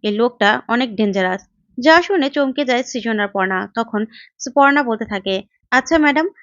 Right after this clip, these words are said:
আপনি না ওই সুখবিলাসকে সবটা জেনে তারপরে আপনি তাকে ধরার ব্যবস্থা করুন।" তখনই অঙ্কিতা ম্যাডাম বলতে থাকে, "পর্ণা, মাথা ঠান্ডা করো, কি বলছো তুমি?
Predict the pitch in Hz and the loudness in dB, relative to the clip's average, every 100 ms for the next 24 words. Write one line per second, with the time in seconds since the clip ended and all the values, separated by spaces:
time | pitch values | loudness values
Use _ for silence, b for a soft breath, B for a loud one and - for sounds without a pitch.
0 | _ 262 285 359 330 285 - 285 311 302 | _ 0 2 4 4 2 -2 -4 -2 0
1 | 302 302 - 220 202 - _ - 262 269 | 0 -2 -2 -2 -2 -10 _ -4 -4 2
2 | 302 285 294 262 339 b b - 320 339 | 2 2 0 0 -2 b b 2 4 4
3 | 381 359 359 311 254 262 294 247 294 254 | 2 2 2 2 0 -4 -4 -4 -4 -2
4 | 247 240 220 202 202 202 190 185 196 _ | 2 2 2 -2 -6 -4 -2 -2 -6 _
5 | - 208 208 233 226 208 208 208 202 202 | -4 -4 -2 -2 -2 -4 -4 -4 -2 -2
6 | 190 190 190 175 185 175 _ _ _ 247 | -2 -4 -6 -4 -4 -4 _ _ _ 0
7 | 240 269 208 - b 240 254 320 311 269 | 2 4 2 0 b -4 -2 -2 -2 0
8 | 302 311 226 196 - _ _ 359 359 359 | 2 2 2 0 -6 _ _ -2 0 0
9 | 330 285 214 | 0 -2 -2